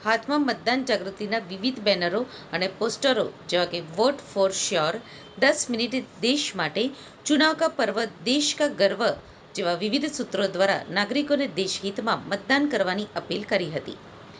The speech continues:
અંધજન મંડળથી પ્રસ્થાન થયેલી દિવ્યાંગજનોની આ બાઇક રેલી હેલ્મેટ ચાર રસ્તા, શાસ્ત્રીનગર,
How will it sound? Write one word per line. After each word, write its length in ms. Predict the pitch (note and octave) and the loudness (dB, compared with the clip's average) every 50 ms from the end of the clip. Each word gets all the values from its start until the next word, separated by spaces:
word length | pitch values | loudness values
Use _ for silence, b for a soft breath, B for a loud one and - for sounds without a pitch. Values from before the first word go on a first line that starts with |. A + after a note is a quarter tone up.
| B B B B B | B B B B B
અંધજન 460 | G3+ A3+ C#4 C#4 D#4 B3 F4+ F4 D#4+ | 0 2 4 4 4 4 2 2 2
મંડળથી 420 | C4+ A3 G3 G3 G#3 G#3+ G#3+ B3+ C4 | 2 2 2 4 2 2 2 0 -4
પ્રસ્થાન 480 | - G#3+ G3 - - - G#3 G#3 G#3 | -4 -4 -4 -4 -4 -4 -2 -2 -2
થયેલી 400 | G#3 - G#3+ G#3+ G#3 A3 G#3 - - - - | -2 -4 -4 -2 -2 -2 -4 -6 -8 -8 -4
દિવ્યાંગજનોની 760 | G3+ A3+ G3+ C4 C4+ D4+ D#4 A3+ A3 G#3+ F#3 G3 G3 G#3+ A3 | -4 0 2 2 4 4 2 2 2 2 2 2 0 -2 -2
આ 140 | G#3+ - E3 | -4 -4 -6
બાઇક 420 | D#3+ - - - F3+ G#3 B3 - A3+ | -6 -2 0 2 2 2 2 -2 -2
રેલી 340 | G3+ G3 G3+ G#3+ G3+ C#3+ B B B B B B - | -2 -2 -2 -2 -4 -6 B B B B B B 2
હેલ્મેટ 440 | A3+ A3+ A#3+ A#3 B3+ D4+ D4 - - | 2 2 4 2 0 0 -2 -2 -2
ચાર 260 | G3+ G3 E3+ D#3+ D#3+ | 0 2 2 2 0
રસ્તા, 360 | E3 D3+ - - G3 G3 - B3+ - - - - - | -4 -8 -6 -4 -4 -4 -4 -6 -10 -16 -14 -6 -2
શાસ્ત્રીનગર, 680 | A#3+ A3 G#3 - A#3+ B3 A3+ G3 D#3 C#3 D#3 E3 G3+ | 0 0 0 -2 -4 -4 -2 -2 0 2 2 2 2